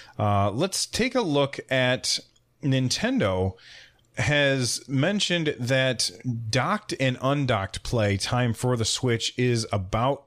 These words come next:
even. Uh, this is on a per user detail. So basically, Nintendo is getting a lot more information than they are sharing with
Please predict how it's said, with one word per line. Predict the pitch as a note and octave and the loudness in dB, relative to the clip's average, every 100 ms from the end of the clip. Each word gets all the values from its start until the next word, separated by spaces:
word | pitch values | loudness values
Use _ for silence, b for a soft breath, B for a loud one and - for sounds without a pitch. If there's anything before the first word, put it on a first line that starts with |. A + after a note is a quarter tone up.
| _ | _
even. | C#3 C#3+ A2+ F#2+ F2+ B B B B | 0 2 2 0 -2 B B B B
Uh, | A2+ A2 A2 | 0 0 2
this | F3 - | 0 -2
is | A3+ | -2
on | G3+ E3 | 0 0
a | |
per | - - E3+ F3 | -2 -4 0 2
user | D#3 C3+ C3+ A#2+ | 2 2 2 0
detail. | G#2+ G2+ G#2 - F#2+ F#2+ | 0 0 0 0 0 0
So | - B2+ | 0 0
basically, | A#2 D3+ G#3 - D3+ C#3+ B2+ | 0 -2 0 -2 -2 0 2
Nintendo | A#2+ B2 C3 B3 A3+ D3+ B2 - B B B B B _ _ _ - | 0 0 -2 0 0 0 -2 -6 B B B B B _ _ _ -2
is | D3 A#2 | 0 0
getting | A#2 F3+ C#3+ | 0 0 2
a | A2 | 2
lot | G#2+ C3+ B2+ | 2 2 0
more | A#2+ A#2 | 0 2
information | A2+ A2 A2 A#2 - G#2 | 2 2 2 2 0 0
than | G2+ | 2
they | A2+ | 2
are | G#2+ | 2
sharing | G2 - B2 A2+ | 0 0 0 2
with | G2+ | 0